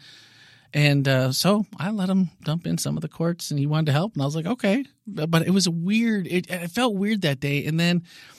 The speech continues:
as you're <laughs> preaching this message, it's all starting to, you, you come together where, like,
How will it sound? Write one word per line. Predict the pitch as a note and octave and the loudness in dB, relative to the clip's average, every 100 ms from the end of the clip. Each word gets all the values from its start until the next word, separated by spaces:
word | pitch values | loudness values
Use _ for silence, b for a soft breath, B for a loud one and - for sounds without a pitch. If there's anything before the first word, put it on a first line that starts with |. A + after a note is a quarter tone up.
| B B - | B B -4
as | D#3+ D3+ D3 | 2 4 2
you're | C3+ D#3 | 2 0
<laughs> | - D3 - F#3+ | 2 2 2 -2
preaching | - C4 F3+ E3+ | 0 2 4 2
this | C#3+ C#3+ | 2 2
message, | D3+ F#3+ C3+ B2 - | 2 2 0 0 -2
it's | C3+ - | -4 -2
all | D#3 E3 E3 | -2 -4 -6
starting | - D#3 D#3 | -6 -4 -2
to, | C#3 B2+ - | -2 -4 -4
you, | C#3+ C#3 B2+ - | -4 -4 -8 -12
you | - G#2+ | -14 -12
come | - F3+ | -2 2
together | D#3 D3 E3 D#3 | 2 2 2 2
where, | C3+ C3+ | 0 -2
like, | C3 B2+ | -4 -6